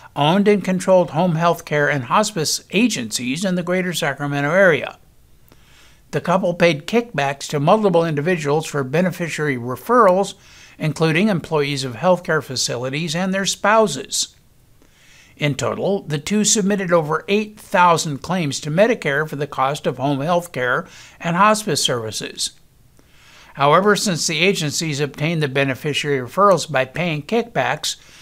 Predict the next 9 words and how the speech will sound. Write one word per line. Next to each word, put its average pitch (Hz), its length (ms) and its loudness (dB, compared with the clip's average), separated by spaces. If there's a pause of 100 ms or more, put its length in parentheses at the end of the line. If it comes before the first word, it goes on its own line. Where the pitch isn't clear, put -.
(300)
the 127 120 -2
agency 135 500 -2
should 160 280 -4
not 214 200 4
have 185 140 0
received 165 520 -2 (100)
any 170 340 2
Medicare 160 560 0
reimbursement. 135 680 -2